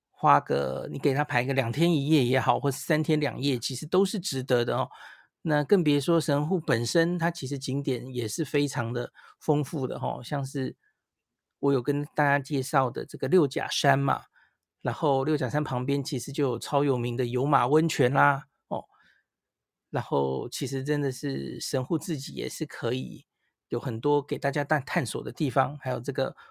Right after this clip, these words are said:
我，我们全家都很喜欢的看水豚君的这个，呃，动物王国哦，这些东西都是。那神户本身因为是开港的这个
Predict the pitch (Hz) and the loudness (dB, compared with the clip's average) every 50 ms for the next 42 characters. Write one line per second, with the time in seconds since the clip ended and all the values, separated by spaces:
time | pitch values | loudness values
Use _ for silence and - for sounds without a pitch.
0 | _ _ - 123 117 - - _ - 139 127 127 127 127 - 139 135 139 156 143 | _ _ -6 -4 -4 -6 -6 _ -4 -2 -2 -2 -2 -2 -2 -2 0 2 4 4
1 | 139 143 151 151 139 131 131 120 - - 127 - 135 131 127 123 - - 143 127 | 4 4 4 2 2 2 -2 -4 -6 -6 -4 -2 -2 -2 -2 -2 -4 -4 -4 -4
2 | - - 110 107 - 127 120 123 123 135 135 135 135 131 127 131 135 127 127 - | -2 -4 -4 -4 -2 -4 -4 -2 -2 -4 -2 -2 -2 -2 -4 -4 -4 -4 -2 -4
3 | 123 - - _ - - _ _ _ _ _ _ _ _ _ _ _ _ _ _ | -4 -6 -8 _ -20 -20 _ _ _ _ _ _ _ _ _ _ _ _ _ _
4 | _ - 165 135 113 - - 165 151 156 151 139 135 131 147 139 - 139 139 135 | _ -6 -4 -4 -4 -2 0 2 4 4 4 4 4 4 4 6 6 6 6 6
5 | 135 175 - 147 131 131 139 139 - 143 - 143 131 135 131 127 - - 135 135 | 4 0 -4 -6 -6 -6 -6 -8 -8 -6 -4 -2 -2 -2 -2 -2 -4 -4 -4 -2
6 | 135 131 131 - - - 139 131 - 127 - _ _ _ _ _ _ _ _ _ | -4 -4 -4 -6 -8 -8 -8 -10 -10 -12 -18 _ _ _ _ _ _ _ _ _
7 | _ _ _ _ _ _ _ - 160 139 123 - 147 127 131 185 165 - 143 120 | _ _ _ _ _ _ _ -6 -4 -4 -2 0 0 0 2 0 0 2 0 0
8 | 117 - 156 147 151 160 156 156 160 160 160 160 151 135 127 117 - 165 147 135 | 0 0 0 0 0 0 0 0 0 2 4 4 4 2 0 -2 -4 -4 -4 -2
9 | 131 127 131 - _ _ _ _ _ _ _ _ _ _ _ _ _ _ _ _ | -4 -6 -8 -12 _ _ _ _ _ _ _ _ _ _ _ _ _ _ _ _
10 | - - - 196 190 - - 123 - - 131 - _ _ _ _ _ _ _ _ | -2 0 0 0 2 2 0 0 0 -2 -10 -18 _ _ _ _ _ _ _ _
11 | _ _ _ - 143 139 131 - - 139 _ _ _ _ _ _ _ - - 180 | _ _ _ 2 4 4 4 2 -2 -8 _ _ _ _ _ _ _ -2 0 0
12 | 151 135 - 127 123 - - - _ | 0 0 0 -4 -4 -4 -8 -12 _